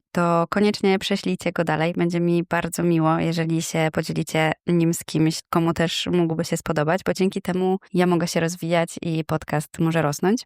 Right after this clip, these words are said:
Więc będę zaszczycona, jeżeli teraz prześlesz go komuś, kto też może potrzebować trochę zmiękczenia tematu, jakim są autorytety, no albo po prostu chce się trochę pouśmiechać przy wieszaniu prania.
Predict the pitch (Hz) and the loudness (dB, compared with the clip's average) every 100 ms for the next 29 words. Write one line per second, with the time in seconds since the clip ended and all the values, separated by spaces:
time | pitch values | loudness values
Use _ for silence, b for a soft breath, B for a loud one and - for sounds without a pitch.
0 | - 170 180 180 180 180 170 170 170 165 | -6 0 2 2 0 2 4 4 4 4
1 | 165 160 - _ _ 165 190 208 - - | 4 2 -2 _ _ 0 0 0 -4 -2
2 | 175 165 160 165 165 160 160 160 - 156 | 0 2 2 0 -2 -4 -4 -2 0 0
3 | 156 - - _ _ - 165 - 156 151 | 0 -4 -16 _ _ -4 -4 -2 -4 -2
4 | 151 151 156 151 156 - - - 139 139 | -2 0 0 2 0 -2 -10 -6 -2 0
5 | 135 147 _ - 214 190 180 180 175 175 | 0 -2 _ -2 0 2 2 0 -2 0
6 | 170 160 - 165 160 151 160 180 180 - | 0 0 -2 -4 -2 -2 2 2 2 0
7 | 170 156 151 - _ 196 185 180 - 175 | 0 2 0 -4 _ 2 2 2 0 0
8 | 175 - - 185 180 180 180 180 180 175 | 0 -2 -2 0 0 0 -2 -2 -2 -2
9 | 208 214 247 277 311 440 - 240 190 180 | -2 0 -2 -2 -2 0 0 0 0 -2
10 | 175 185 - 165 156 156 - - 185 - | -2 -2 0 -2 0 -2 -8 -4 -2 -2
11 | 156 160 165 156 151 - - 160 - 160 | -4 -2 0 0 0 -4 -4 -4 0 0
12 | 151 - - 160 165 160 160 156 151 147 | 0 -4 -8 -4 -2 2 0 0 -4 -4